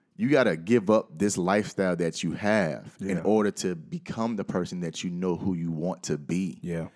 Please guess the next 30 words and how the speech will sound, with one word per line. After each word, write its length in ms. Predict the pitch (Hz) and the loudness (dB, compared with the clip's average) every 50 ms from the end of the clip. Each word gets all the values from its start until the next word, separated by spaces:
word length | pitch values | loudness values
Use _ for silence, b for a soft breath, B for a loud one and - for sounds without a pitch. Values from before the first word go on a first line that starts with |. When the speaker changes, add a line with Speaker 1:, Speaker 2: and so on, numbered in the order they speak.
| _ _ - | _ _ -8
Speaker 1:
You 100 | - 90 | -4 0
know, 120 | 98 95 92 | 2 2 2
like 160 | 92 85 - | 2 0 -2
I 20 | |
said, 480 | 85 - - 127 135 127 98 82 - - | -6 -2 0 2 2 4 2 0 0 -4
pursue 320 | - - - - - 117 120 | -6 -6 -4 -2 0 2 4
that 160 | 123 117 110 | 4 4 2
dream 320 | 101 110 127 135 120 90 B B B B - | 2 0 0 0 0 -2 B B B B -12
because 220 | 101 - 95 85 | -8 -8 -8 -8
happiness, 600 | - - 143 139 151 175 - 147 113 87 82 - 90 | -6 -4 0 0 0 2 2 0 0 0 -2 -4 -4
once 220 | 101 151 196 - - | -2 -4 -2 -2 -4
you 60 | 196 | -2
get 180 | 175 196 185 | 0 0 2
happy, 420 | 180 185 175 180 185 180 190 196 196 - _ b b b b b b b b b b - | 2 2 2 0 0 0 -2 -4 -4 -6 _ b b b b b b b b b b 0
people's 300 | - 190 180 170 143 131 | 0 2 2 2 2 2
like, 100 | 120 110 | 2 2
"You 60 | 127 | 2
know 140 | 139 143 139 | 0 0 0
what? 260 | 143 143 143 - - _ - B B B B B | 2 0 0 0 -4 _ -20 B B B B B
I'm 140 | B - 120 | B -2 0
happy. 300 | 123 139 131 131 123 131 131 | 2 2 2 2 2 2 2
I 40 | 135 | 2
don't 80 | 135 | 2
need 80 | 131 120 | 4 4
to 80 | 113 110 | 6 8
worry 140 | 123 131 | 8 8
about 140 | 131 113 110 | 8 8 6
anything 280 | 101 98 95 87 101 92 | 4 4 4 2 2 2
else." 140 | 87 80 101 | 2 0 2
No. 340 | 101 117 120 110 90 - | 6 8 8 8 8 4